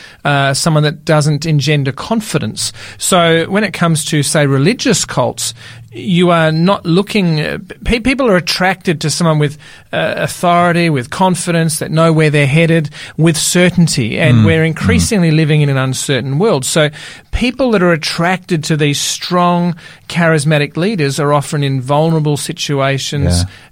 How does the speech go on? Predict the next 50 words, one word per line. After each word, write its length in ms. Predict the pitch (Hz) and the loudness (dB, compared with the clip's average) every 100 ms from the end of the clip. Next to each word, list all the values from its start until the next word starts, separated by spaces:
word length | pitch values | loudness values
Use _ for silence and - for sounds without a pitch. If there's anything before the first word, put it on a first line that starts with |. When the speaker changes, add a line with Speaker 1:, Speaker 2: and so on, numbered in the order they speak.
| - | -6
Speaker 2:
Yeah. 80 | |
Speaker 1:
a-, 40 | 156 | -2
and 220 | 165 151 | 0 2
they're 120 | 143 | 2
even 220 | 151 139 131 | 0 0 -4
sought 360 | - 160 139 | -2 0 2
out 220 | 139 135 | 2 0
by 160 | - 131 | -2 -4
these 280 | 127 123 123 | -2 -4 -2
leaders. 260 | 156 - | -2 -2
So 160 | - 196 | -2 -2
maybe 240 | 277 294 | 0 0
there's 220 | 233 165 139 | 2 0 -2
a 40 | |
couple 360 | - 156 151 143 | -4 -4 -2 -4
of 120 | 110 | -6
charis-, 480 | - 156 143 131 - - | -4 0 0 -2 -8 -4
characteristics 600 | 156 139 147 139 127 - | -2 -2 -2 -2 -4 -6
we 120 | 135 | -4
can 120 | 127 | -2
look 160 | 139 - | -4 -2
at, 100 | 151 | 2
Speaker 2:
Yeah, 60 | |
yeah, 140 | 240 190 | 4 4
Speaker 1:
Gary. 80 | - | 4
Speaker 2:
please, 260 | 226 156 | 4 4
please, 300 | 202 - 143 | 4 4 4
let's, 200 | 254 - | 2 0
let's 440 | 214 208 226 202 - | 0 0 0 -2 0
look 140 | 208 | -2
at 80 | - | 0
these. 260 | 92 104 - - | 0 -2 -4 -8
Speaker 1:
Yeah, 120 | - | -2
look, 140 | 254 247 | 0 2
I, 280 | 208 208 208 | 0 0 -2
I 40 | |
believe 380 | 185 202 262 233 | 2 2 2 2
that 120 | 190 | 2
maybe 340 | 185 180 170 165 | 2 2 4 2
one 140 | 160 | 2
of 80 | 156 | 2
the 80 | 151 | -2
first 460 | - 180 202 - | -2 0 0 -2
things 400 | - 127 131 143 | -4 -4 -2 -4
is 340 | - 170 151 151 | -2 -2 0 0
that, 400 | 156 147 - 170 | 0 0 -2 0
um, 300 | 151 147 139 - - - | 2 0 -4 -12 -20 -20
first 360 | - 220 220 - | -4 0 0 2
and 120 | 170 | 0
foremost, 600 | 151 175 185 156 123 143 | 0 0 2 2 2 -2